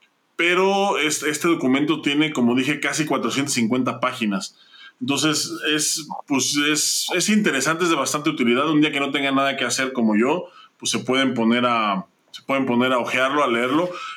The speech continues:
y les va a dar mucha luz sobre los procesos en México, este tipo de, cómo se otorgan, to-, se otorgan las becas y cómo se organiza todo esto.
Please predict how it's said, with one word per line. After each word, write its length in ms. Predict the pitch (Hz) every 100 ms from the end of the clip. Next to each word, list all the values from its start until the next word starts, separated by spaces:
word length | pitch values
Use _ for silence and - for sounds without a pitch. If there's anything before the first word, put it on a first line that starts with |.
| -
y 120 | 165 190 185
les 180 | 151 139
va 60 | 147
a 40 |
dar 180 | 160 156
mucha 280 | 151 151 147
luz 200 | 143 147
sobre 220 | 147 127
los 180 | 117 107
procesos 680 | 117 110 127 127 131 120 110
en 220 | 113 117
México, 520 | 123 123 113 110 113
este 280 | 110 - 110
tipo 380 | 120 107 113 104
de, 260 | 95 92 _ _ _ _
cómo 180 | - 131
se 100 | 123
otorgan, 460 | 110 127 127 131 127
to-, 200 | 123 113
se 140 | 95 120
otorgan 380 | 113 127 131
las 160 | 117 110
becas 480 | 123 127 127 123 107
y 20 |
cómo 180 | 120 120
se 100 | 117
organiza 420 | 104 110 107 110
todo 240 | 113 110
esto. 300 | 110 - 107